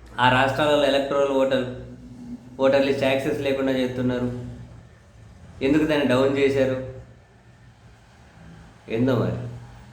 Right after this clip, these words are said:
తాజాగా ఎలక్షన్ కమిషన్ రాహుల్ గాంధీ గారు ఐదు ప్రశ్నలు సూటిగానే అడిగారు. బెంగళూరులో సేవ్ డెమోక్రసీ పేరిట జరిగినటువంటి ఒక కార్యక్రమం, ఈ దొంగ,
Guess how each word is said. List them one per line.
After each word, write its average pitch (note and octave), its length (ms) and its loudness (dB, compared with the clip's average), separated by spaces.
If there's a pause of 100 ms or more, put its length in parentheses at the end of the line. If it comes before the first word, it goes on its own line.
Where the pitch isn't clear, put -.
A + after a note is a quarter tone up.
(840)
తాజాగా F3+ 420 4
ఎలక్షన్ F3+ 380 0
కమిషన్ E3+ 480 0
రాహుల్ D#3+ 320 0
గాంధీ D#3+ 220 2
గారు C#3+ 260 2
ఐదు C#3+ 120 0
ప్రశ్నలు C#3+ 440 -2
సూటిగానే D3+ 440 -2
అడిగారు. A#2 460 -2 (1120)
బెంగళూరులో C#3+ 960 2 (1300)
సేవ్ D3+ 200 4
డెమోక్రసీ D3 680 2
పేరిట C#3+ 340 2
జరిగినటువంటి C3+ 520 0
ఒక B2 100 -2
కార్యక్రమం, B2+ 540 2
ఈ A#2+ 220 2
దొంగ, B2+ 480 0